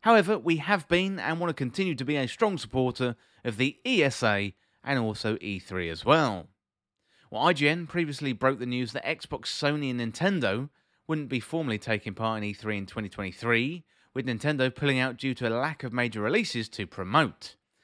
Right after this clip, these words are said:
Xbox will be hosting its own event in Los Angeles, but will not be at the L A Convention Center.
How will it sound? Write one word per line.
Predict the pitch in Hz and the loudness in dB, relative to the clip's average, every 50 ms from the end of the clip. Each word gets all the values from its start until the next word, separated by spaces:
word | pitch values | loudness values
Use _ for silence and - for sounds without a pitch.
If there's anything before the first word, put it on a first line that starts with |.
| _ _ - | _ _ -2
Xbox | - 247 226 - - 208 175 - - | 0 0 0 0 -4 -4 -4 -2 -2
will | 202 190 | -2 0
be | 165 185 | 0 -2
hosting | 156 131 165 185 190 - - 180 156 | -2 0 0 0 0 0 -2 -6 -6
its | 123 131 | -2 -2
own | 160 170 180 | 0 0 2
event | 151 127 123 147 156 107 | 2 2 2 2 0 0
in | 143 147 | -4 -4
Los | 131 117 - - | -4 -4 0 2
Angeles, | 135 131 131 117 117 131 127 113 - - - _ _ _ _ _ | 2 2 2 2 0 0 0 0 -4 -10 -16 _ _ _ _ _
but | _ 147 | _ -6
will | 147 127 | -4 -4
not | 120 127 139 - - - | -2 -2 -4 -4 -4 -4
be | 127 123 123 123 | -2 -2 -2 -2
at | - 110 123 113 | -2 -4 -4 -4
the | - 117 117 120 - | -4 -4 -4 -4 -4
L | 117 120 113 | -4 -4 -4
A | 110 110 | -4 -4
Convention | - 110 101 98 98 92 - - 92 | -6 -6 -6 -4 -6 -6 -6 -10 -10
Center. | - - - 131 156 165 147 - 117 95 82 | -10 2 2 4 4 4 2 0 -2 -2 -2